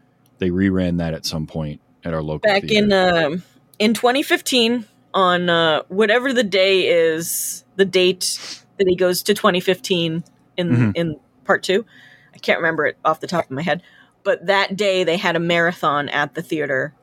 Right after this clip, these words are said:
Speaker 2: and I went and watched all three movies at that exact same theater.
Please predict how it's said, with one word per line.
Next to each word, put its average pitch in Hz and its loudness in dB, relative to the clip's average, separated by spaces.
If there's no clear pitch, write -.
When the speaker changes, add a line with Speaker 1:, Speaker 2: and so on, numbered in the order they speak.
Speaker 2:
and 156 -4
I 156 2
went 156 0
and 160 -6
watched 156 0
all 156 0
three 165 -4
movies 156 -6
at 196 0
that 175 0
exact 196 0
same 240 2
theater. 185 -2